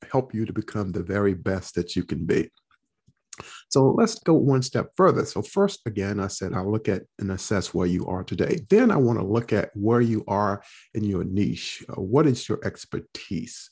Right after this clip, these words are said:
Uh, what type of wisdom will you lend to a podcast host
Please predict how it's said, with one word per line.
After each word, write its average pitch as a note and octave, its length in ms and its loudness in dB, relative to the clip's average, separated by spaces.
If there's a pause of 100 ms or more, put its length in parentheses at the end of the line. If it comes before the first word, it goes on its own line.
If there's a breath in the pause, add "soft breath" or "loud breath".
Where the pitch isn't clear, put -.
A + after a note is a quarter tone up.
(500 loud breath)
Uh, F2+ 180 -2
what A2+ 260 0
type A#2 200 -2
of G2 100 0
wisdom G2 580 -2
will F#2+ 120 -4
you F#2+ 220 -4
lend F#2 300 -2
to F2 160 -4
a E2+ 80 0
podcast - 720 -4 (420 loud breath)
host - 500 0